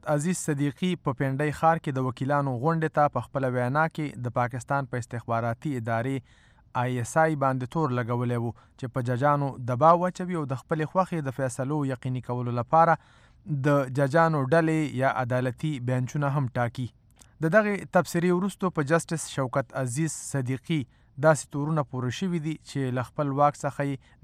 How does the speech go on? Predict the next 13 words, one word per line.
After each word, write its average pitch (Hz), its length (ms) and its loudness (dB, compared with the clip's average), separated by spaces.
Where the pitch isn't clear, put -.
ناوړه 123 400 2
ګټه 123 320 0
اخیستې 117 400 -8
ده. - 60 -4
نوموړي 139 280 -4
شوکت 127 380 -6
عزیز 127 300 -8
صدیقي 131 380 -6
په 131 100 -6
پاکستان 127 640 -2
کې - 400 -10
په 143 80 4
زوره 165 360 6